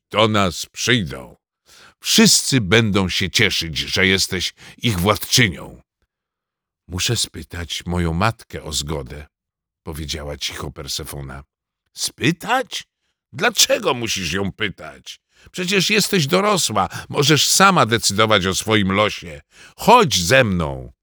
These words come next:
Hades podał jej rękę i Persefona poszła z nim.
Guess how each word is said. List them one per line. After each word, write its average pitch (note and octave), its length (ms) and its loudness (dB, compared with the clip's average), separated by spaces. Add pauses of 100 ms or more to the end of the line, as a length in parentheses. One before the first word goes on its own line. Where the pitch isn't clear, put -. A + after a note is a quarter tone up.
(680)
Hades G2+ 460 0
podał E2 440 0
jej C#2 260 -10
rękę E3+ 540 2 (640)
i G3+ 200 0
Persefona E2+ 1160 -2 (440)
poszła - 540 -10
z - 140 -8
nim. C#2 460 -16